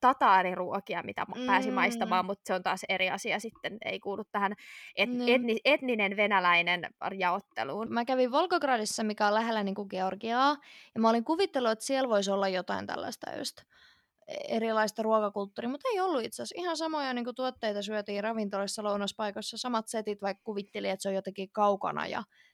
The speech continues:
Speaker 2: ehkä olisi jotain erilaista, mut ei.
Speaker 1: Niin, aika lailla ne sitten levi-, leviää pitkällekin.
Speaker 2: Kyllä, kyllä.
Speaker 1: Tota, sit tuli kysymys, että onks Venäjältä tullut jotain selviä ruokakulttuurisia vaikutuksia Suomeen, niin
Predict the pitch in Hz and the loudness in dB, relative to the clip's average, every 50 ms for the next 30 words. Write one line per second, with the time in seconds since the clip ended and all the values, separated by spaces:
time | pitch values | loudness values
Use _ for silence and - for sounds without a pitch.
0 | _ _ - - 185 - - 226 214 214 208 208 214 - 208 202 202 208 202 196 | _ _ -8 -8 -8 -6 -4 -2 0 0 0 -2 -4 -4 -2 -2 0 0 0 -2
1 | 202 190 - 240 220 - 285 330 381 - - 247 220 202 - _ _ _ _ _ | -4 -6 -8 -12 -12 -12 -12 -10 -6 -4 -2 -2 -4 -4 -8 _ _ _ _ _
2 | _ _ _ _ _ _ _ 247 247 240 226 214 - - 190 185 - 208 220 233 | _ _ _ _ _ _ _ -4 -2 0 0 0 2 2 0 2 2 6 6 6
3 | 226 214 208 208 202 202 185 - - 185 - - - 180 180 175 180 165 - - | 6 6 2 2 -2 -2 -4 -2 -2 -2 -2 -2 -2 -2 0 0 0 -2 -2 0
4 | 196 202 196 - 185 160 - 143 127 143 214 - - _ - - - - - 143 | 2 2 2 2 2 4 4 6 6 6 4 4 -2 _ -10 -10 -10 -4 -2 0
5 | 135 139 240 233 - 247 220 214 208 208 208 226 226 208 - - - - 247 220 | 0 0 -2 -2 -2 -2 -2 0 0 0 0 0 -2 -4 -6 -16 -8 -6 -4 -2
6 | 220 226 233 226 - - - - - - - - _ _ - - 254 247 240 _ | -2 -4 -4 -6 -10 -16 -20 -18 -18 -20 -20 -20 _ _ -6 0 0 0 2 _
7 | 247 240 240 240 - 262 349 370 - - 415 359 - - 302 311 277 247 247 - | 6 6 6 6 4 0 -6 -6 -4 -4 -6 -2 -2 -2 -4 -2 -4 -6 -6 -8
8 | - - - 240 226 - 247 262 269 277 262 233 208 190 190 196 - 202 185 185 | -6 -4 -4 -4 -4 -4 -2 0 2 4 4 4 4 4 2 0 -2 -2 -2 0
9 | 190 190 185 - 196 185 190 - 226 226 226 226 208 202 190 190 - 220 233 226 | 0 0 2 2 2 2 2 4 4 4 4 4 2 2 2 2 2 4 2 2
10 | 220 - 190 - - 165 175 - _ 180 180 - 185 190 - 185 180 185 196 185 | 2 2 -2 -4 -2 -4 -4 -4 _ -10 -6 -6 -6 -2 0 0 0 2 2 2
11 | 180 185 190 - - 190 - - - 208 185 185 196 - - - 285 277 254 214 | 2 0 -2 -6 -8 -12 -10 -8 -2 -2 0 0 -2 -4 -2 0 2 4 6 8
12 | 190 185 185 180 175 185 190 190 190 185 185 185 185 185 185 | 6 6 4 0 0 0 0 0 0 0 -2 -2 -2 -2 -2